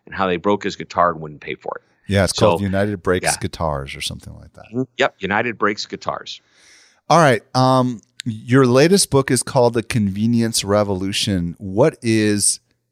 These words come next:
Speaker 2: The Convenience Revolution?
Speaker 1: So about a year and a half or so ago, as I was writing, finishing up another book, maybe two years ago,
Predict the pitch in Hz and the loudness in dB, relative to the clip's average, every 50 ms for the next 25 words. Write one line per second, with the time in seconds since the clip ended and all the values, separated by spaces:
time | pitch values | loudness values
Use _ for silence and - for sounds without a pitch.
0 | _ _ _ _ _ - 104 - - 107 98 92 92 92 90 90 85 82 - 95 | _ _ _ _ _ -2 0 0 0 -2 -2 -2 -2 -4 -4 -4 -6 -4 -2 -2
1 | 85 80 78 78 80 82 - - - - _ _ _ _ _ _ _ _ _ _ | -2 -2 -4 -8 -10 -12 -12 -12 -14 -16 _ _ _ _ _ _ _ _ _ _
2 | _ _ _ _ _ _ _ _ _ - - - 143 147 135 - _ _ _ _ | _ _ _ _ _ _ _ _ _ -6 -2 0 0 0 0 -4 _ _ _ _
3 | _ _ _ _ _ _ _ _ _ _ _ _ _ - 117 - 156 185 196 202 | _ _ _ _ _ _ _ _ _ _ _ _ _ -4 -2 0 0 0 0 -2
4 | - _ - 113 117 113 113 127 143 147 151 143 131 110 123 123 117 123 127 - | -4 _ -8 -8 -8 -8 -8 -6 -2 -2 -2 -2 -4 -6 -4 -4 -2 -2 -4 -6
5 | 104 98 - - 107 101 98 95 87 101 98 95 95 95 90 - 107 90 92 90 | -8 -10 -8 -6 -6 -6 -6 -6 -4 -2 -2 0 0 -2 -2 -2 -2 -2 -2 -4
6 | 85 - - - - _ _ 104 107 107 107 107 110 104 - 107 - - 151 131 | -8 -10 -12 -12 -14 _ _ 0 2 2 2 2 0 -4 -6 -10 -8 -4 -4 -4
7 | 117 - - 113 107 - 101 90 95 98 95 92 80 - 87 - - 92 92 95 | -4 -6 -6 -6 -4 -4 -4 -6 -4 -4 -4 -4 -6 -6 -10 -10 -10 -8 -8 -8
8 | 90 - - 104 101 98 101 101 - 92 82 - 87 82 82 | -8 -6 -4 -2 0 0 0 0 -2 -4 -2 -2 0 0 -2